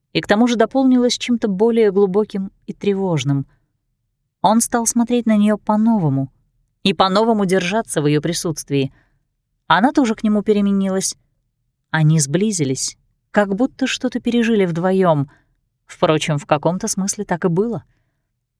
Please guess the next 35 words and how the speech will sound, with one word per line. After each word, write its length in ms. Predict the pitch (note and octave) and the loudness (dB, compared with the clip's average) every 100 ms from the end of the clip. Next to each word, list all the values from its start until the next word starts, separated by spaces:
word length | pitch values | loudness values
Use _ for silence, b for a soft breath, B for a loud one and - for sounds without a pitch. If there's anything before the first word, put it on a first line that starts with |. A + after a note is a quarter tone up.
| _ - | _ -2
Но 160 | E3 | 0
вместе 340 | C3+ D3 - D3+ | 0 -2 -2 -4
с 100 | - | -2
тем 220 | F3 F#3 | -2 0
между 300 | E3+ C3 D3+ | 0 0 0
ними 300 | E3 G#3+ G#3 | 2 2 0
возникла 480 | F3+ E3 G3 G#3+ G#3 | 0 0 -2 -2 -4
и 160 | G#3 | 0
новая 440 | F#3+ G#3 F#3+ F#3+ - | 2 2 2 -2 -4
отчужденность. 1080 | G3 - - F#3+ F3 F3+ C#3 B2+ - - - _ _ b b b | -10 -12 -6 -6 -2 -2 -2 -4 -8 -10 -14 _ _ b b b
То, 160 | G#3+ A3 | 0 2
что 200 | - F3+ | 2 2
они 200 | E3+ E3+ | 2 -2
теперь 240 | - F3 | 0 0
знали 340 | D#3+ G3 G#3+ D#3+ | 4 4 4 2
друг 240 | D#3+ D#3+ | 0 0
о 80 | D3+ | 0
друге, 420 | D#3+ G#3+ F#3+ F3+ b b _ - | 2 2 0 -2 b b _ -2
или 200 | D3+ C#3+ | 0 2
то, 140 | D3+ | 0
что 220 | - C#3+ | -2 -6
чувствовали, 640 | - F#3 F3 - F3 F3+ F3 _ _ _ | -8 -8 -8 -6 -4 -4 -6 _ _ _
словно 400 | - G#3+ A3+ A#3+ | 0 2 4 2
бы 120 | A3 | 2
заставляло 600 | G3 G3 A3 A3+ B3 A#3 | 0 0 0 2 2 4
их 180 | A3 - | 2 2
вести 280 | G#3 - A#3+ | 0 0 -4
себя 260 | - G#3 A3 | -4 -2 -2
осторожнее. 680 | - A3+ G#3 C#3 C3 C#3 - _ _ _ - | -2 -2 -2 -2 -4 -6 -10 _ _ _ 0
И 80 | |
от 140 | E3+ F3+ | 2 2
этого 220 | A3 G3+ | 2 2
напряженность 720 | F#3+ F#3+ F3 A3 G#3+ G#3 - | 2 0 2 0 2 0 -2
только 300 | - F#3 - | -2 -4 -4
возросла. 680 | F3 E3+ F3 E3+ - D3 B2+ | -2 -2 -2 -4 -2 -2 -2